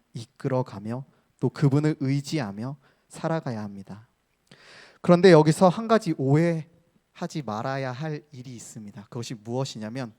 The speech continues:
의지한다라는 것에 대해서 올바르게 알 필요가 있다는 것입니다.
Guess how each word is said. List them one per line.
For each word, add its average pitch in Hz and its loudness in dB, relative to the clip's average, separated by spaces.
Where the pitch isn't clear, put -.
의지한다라는 185 -2
것에 113 -10
대해서 110 -12
올바르게 120 -4
알 107 -12
필요가 131 -12
있다는 110 -14
것입니다. 104 -20